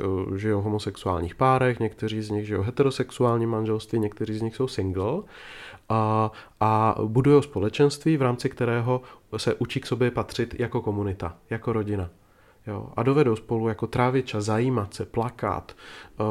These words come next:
postarat se o sebe, nabídnout si, co je potřeba, co život přinese. Někdy ubytování, někdy finanční podporu, někdy prostě rameno, kde se dá vyplakat,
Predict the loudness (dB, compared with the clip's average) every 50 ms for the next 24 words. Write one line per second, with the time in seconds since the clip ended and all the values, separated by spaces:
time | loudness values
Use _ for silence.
0 | -2 -2 -2 -4 -4 -2 0 2 2 2 2 0 -2 -4 -4 -4 -4 -4 -6 -8
1 | -8 -6 -4 -4 -4 -4 -6 -8 -12 -18 -10 -4 -2 0 0 2 0 2 2 2
2 | 0 0 0 -2 -2 -4 -4 -12 -4 2 2 2 4 2 -2 -2 0 -4 0 0
3 | 0 0 0 -2 -4 -4 -2 -2 0 0 0 -2 -2 -4 -4 -2 -2 -2 -4 -4
4 | -6 -6 -6 -6 -6 -6 -4 -2 0 0 2 2 2 0 0 -2 -2 0 -2 0
5 | -2 -2 -2 -2 -2 -2 -2 -2 -2 0 0 0 0 0 -2 -4 -6 -6 -4 -4
6 | -6 -8 -6 -4 -2 -2 0 0 -2 -2 -4 -4 -6 -6 -4 -4 -6 -6 -4 -4
7 | -2 0 0 0 0 0 -2 -2 -2 -2 -6 -4 -4 -4 -4 -2 -2 -4 -4 -4
8 | -4 -4 -2 0 0 -2 -2